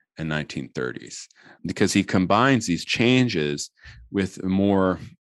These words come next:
typically conservative ideas on, say, tax cuts and deregulation, on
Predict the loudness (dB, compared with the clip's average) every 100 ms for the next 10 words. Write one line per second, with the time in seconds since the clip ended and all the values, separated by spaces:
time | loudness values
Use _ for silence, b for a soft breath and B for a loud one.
0 | -8 -4 -4 -2 0 0 -2 -6 -2 2
1 | 2 0 -4 -2 -4 -4 -4 -2 -4 -6
2 | -12 -12 -10 -8 -8 -10 -16 B B -6
3 | -4 -4 -6 -6 -2 -2 -4 -6 -6 -6
4 | -10 -14 b b _ -4 -4 -4 -6 -6
5 | -6 -4 -6 -8 -10 -18 _ b b -8
6 | -4 -4 -6 -8